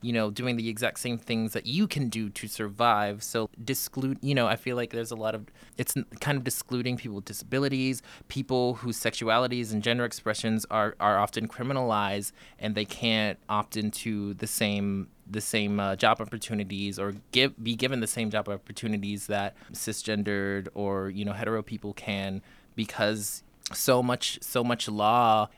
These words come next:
in, like, the South or, like, even today is, has been created to kind of manage, uh, how people express themselves. And often when,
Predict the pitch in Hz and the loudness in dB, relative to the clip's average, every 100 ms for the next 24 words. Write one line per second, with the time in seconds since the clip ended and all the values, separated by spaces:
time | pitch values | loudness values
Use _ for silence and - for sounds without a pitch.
0 | - 113 110 104 98 107 - 110 95 104 | -2 0 2 0 0 -4 0 2 2 2
1 | 110 - 104 107 104 98 117 143 127 117 | -2 -4 0 2 2 0 0 0 0 -2
2 | 101 107 110 104 - 101 - 107 104 113 | 2 4 4 0 -2 -6 -8 -6 -4 -4
3 | 107 113 107 - - 104 107 113 117 - | -4 -2 -2 -4 -8 -4 0 0 0 -4
4 | 110 104 104 - - - - - - 131 | -4 -4 -4 -8 -20 -20 -20 -12 0 2
5 | 117 104 104 110 113 107 101 - - - | 4 2 2 2 2 0 -4 -6 -6 -4
6 | 101 95 87 - - 107 - - 107 104 | 0 0 -2 -8 -4 -4 -6 -6 -6 -4
7 | - 110 107 - 107 - 104 98 104 87 | -4 -2 -2 -2 -4 0 -2 0 0 4
8 | 123 - 123 113 - - - - 120 135 | 2 2 -2 -2 -6 -20 -20 2 6 6
9 | 117 | 4